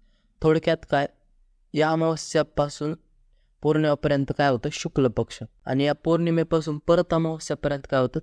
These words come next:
तर कृष्ण पक्ष. म्हणजे दोन जर आपण या अमावस्या पाहिल्या, ह्या ज्या दोन अमावस्या जर आपण पाहिल्या तर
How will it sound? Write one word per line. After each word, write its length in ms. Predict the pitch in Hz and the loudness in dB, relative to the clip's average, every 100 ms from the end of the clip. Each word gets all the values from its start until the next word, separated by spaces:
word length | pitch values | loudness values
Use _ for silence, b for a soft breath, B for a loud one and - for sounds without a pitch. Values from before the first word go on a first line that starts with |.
| - | -6
तर 60 | 170 - | -6 -2
कृष्ण 300 | 185 - 127 | -2 -2 -4
पक्ष. 340 | 117 - - - _ _ _ _ _ | -4 -8 -14 -20 _ _ _ _ _
म्हणजे 240 | 123 123 135 | -4 -2 -2
दोन 340 | 127 165 180 | 2 2 2
जर 140 | 170 | 2
आपण 300 | 160 156 156 | 2 2 0
या 140 | 147 147 | 0 -2
अमावस्या 500 | 143 147 143 139 131 | -2 0 0 -2 -6
पाहिल्या, 380 | 113 117 110 127 - _ _ _ _ _ _ _ _ _ _ _ _ _ _ _ _ _ _ _ - | -2 -2 -2 -4 -8 _ _ _ _ _ _ _ _ _ _ _ _ _ _ _ _ _ _ _ -4
ह्या 140 | 131 | -2
ज्या 160 | 131 135 | 2 0
दोन 280 | 131 160 | 2 0
अमावस्या 460 | 156 147 143 - 135 | 2 0 -2 -2 0
जर 120 | 127 | 0
आपण 320 | 117 - 120 | 0 -4 -6
पाहिल्या 300 | 117 117 113 | -2 0 0
तर 240 | 123 - | -2 -2